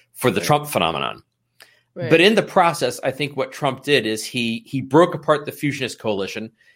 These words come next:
Speaker 1: and he got a whole wing of the right, the sort of now nationalist wing they call themselves, to decide that the culture war is the only important thing to them, and that they, that the cause of freedom isn't really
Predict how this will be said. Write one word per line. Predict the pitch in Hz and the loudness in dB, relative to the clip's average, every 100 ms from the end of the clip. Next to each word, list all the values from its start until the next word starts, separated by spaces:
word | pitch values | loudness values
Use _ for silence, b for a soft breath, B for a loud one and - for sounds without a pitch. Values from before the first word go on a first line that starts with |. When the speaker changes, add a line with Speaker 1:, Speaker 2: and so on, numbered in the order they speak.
| b - | b 0
Speaker 1:
and | 151 | 2
he | 147 | 4
got | 151 | 2
a | |
whole | 147 - 208 214 214 165 | 0 6 8 10 8 4
wing | 151 151 151 | 2 2 4
of | 135 117 | 2 0
the | |
right, | 110 110 110 - | 2 2 2 -2
the | 110 | -6
sort | - 123 | -6 -8
of | 110 101 | -8 -4
now | 123 117 | -2 0
nationalist | 107 110 127 123 127 110 107 - - | -2 0 -2 -2 -4 -2 -2 -4 -14
wing | 110 104 95 90 | -8 -4 -4 -8
they | 87 | -8
call | 107 95 | -4 -6
themselves, | 87 87 76 67 - _ b b b b b - | -8 -10 -8 -8 -12 _ b b b b b -2
to | 175 | 2
decide | 151 151 175 160 156 123 117 | 2 4 4 4 2 0 0
that | 127 123 - _ | 2 2 -2 _
the | 120 | -10
culture | - - 202 196 180 | -4 4 4 4 0
war | 156 156 147 | 2 4 4
is | 143 | 2
the | 131 | 2
only | 139 135 | 2 0
important | 131 135 156 123 | -4 -4 -6 -6
thing | 131 127 | -12 -12
to | 110 | -4
them, | 117 117 | -4 -2
and | 120 117 | -4 -2
that | 131 | -2
they, | 131 131 - 120 | -2 -2 -6 -4
that | 131 120 - | -2 -2 -6
the | |
cause | - 175 156 151 | -4 4 4 4
of | 143 | -2
freedom | - - 190 165 107 110 - | -6 -4 0 2 2 -2 -10
isn't | 127 135 110 | -8 -8 -8
really | 113 107 92 | -8 -6 -8